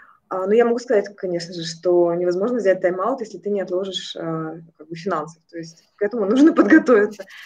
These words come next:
Вот спасибо ещё раз моей компании, что я работала очень стабильно в, в своей должности. Я могла там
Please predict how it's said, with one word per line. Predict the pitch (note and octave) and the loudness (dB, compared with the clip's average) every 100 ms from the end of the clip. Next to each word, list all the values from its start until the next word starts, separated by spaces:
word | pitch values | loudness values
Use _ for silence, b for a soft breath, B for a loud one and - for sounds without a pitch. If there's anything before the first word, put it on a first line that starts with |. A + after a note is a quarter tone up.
| B | B
Вот | F3+ F#3+ | -8 -6
спасибо | - A3 A#3 G#3 | -6 -8 -4 -2
ещё | G#3 G#3 | -2 -2
раз | G3 | -2
моей | G3+ F#3+ | -4 -6
компании, | G3 A3+ D4 | -4 -2 -2
что | C#4 - | -4 -2
я | F#3 | -2
работала | F3+ F#3+ G3+ F#3 | 0 -2 -2 -2
очень | F3 F3 | -2 -4
стабильно | - F3 E3+ F#3+ F3+ E3 - - - D#3+ _ | -14 -12 -8 -6 -6 -6 -12 -18 -20 _ _
в, | E3+ E3 D#3+ D#3+ E3 E3 _ _ _ _ | -12 -8 -8 -10 -14 _ _ _ _ _
в | D#3+ | -20
своей | _ F3+ F3 | _ 0 2
должности. | E3 G3+ B3+ C4+ C4+ F#3 | 2 0 -2 -6 -8 -6
Я | F3 | -4
могла | F3 F3 F3+ | -2 -4 -6
там | E3+ E3 | -8 -18